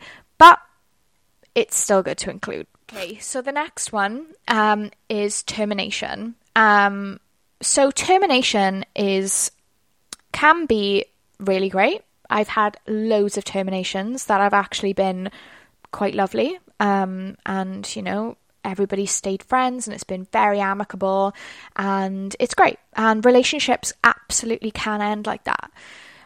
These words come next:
Um, you know, you can be friends with your ex-clients. I'm friends with lots of them. I stay in touch with lots of them and I still champion them all and they champion me. And it's really lovely. And it's a really good example of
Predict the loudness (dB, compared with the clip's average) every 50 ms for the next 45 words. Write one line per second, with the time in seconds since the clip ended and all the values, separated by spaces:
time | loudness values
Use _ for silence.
0 | _ -2 0 2 2 2 0 -2 -6 -6 -6 -4 -4 -6 -6 -8 -8 -6 -2 0
1 | 0 0 0 -2 -4 -4 -4 -6 -4 -2 -2 -2 -2 -2 -6 -10 -10 -4 -2 0
2 | 0 0 0 -2 -8 -8 -2 -2 0 -2 -2 -2 -2 -2 -2 -2 -4 -6 -6 -6
3 | -6 -8 -8 -8 -6 -2 2 2 2 2 0 -10 -10 -8 -8 -8 -6 -6 -6 -6
4 | -6 -6 -6 -4 -6 -6 -6 -8 -8 -8 -8 -10 -6 -2 0 0 0 0 -2 -8
5 | -6 -4 -4 -4 -4 -6 -6 -4 -4 -6 -6 -4 -2 -2 -2 -4 -2 -6 -4 -4
6 | -4 -6 -4 -2 -2 0 2 2 2 2 2 0 0 0 0 0 0 -2 -4 -4
7 | -6 -6 -6 -8 -8 -6 -6 -6 -6 -6 -8 -8 -10 -10 -12 -20 -20 -20 -20 -12
8 | -8 -6 -6 -4 -4 -6 -8 -6 0 2 4 4 4 4 2 2 0 0 -2 -2
9 | -6 -8 -6 -6 -4 -4 -4 -4 -4 -2 -4 -4 -2 0 0 0 0 0 -2 -2
10 | -2 -2 -2 -2 0 2 4 4 4 2 0 -4 -2 0 2 4 4 4 4 4
11 | 6 6 8 8 6 4 2 -2